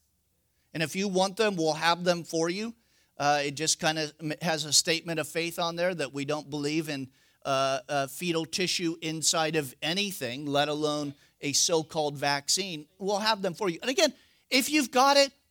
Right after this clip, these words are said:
it, you're not gonna die. You're,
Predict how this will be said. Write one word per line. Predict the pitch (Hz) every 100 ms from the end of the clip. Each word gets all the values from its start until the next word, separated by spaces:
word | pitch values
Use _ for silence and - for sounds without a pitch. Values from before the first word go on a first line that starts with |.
| _
it, | 262 269
you're | 254 254
not | 262 277 277
gonna | 269 269
die. | 240 220 226 233 240 - _ _ _ _ _ _ _ _ _ _ _ _ _ 320
You're, | - 240 240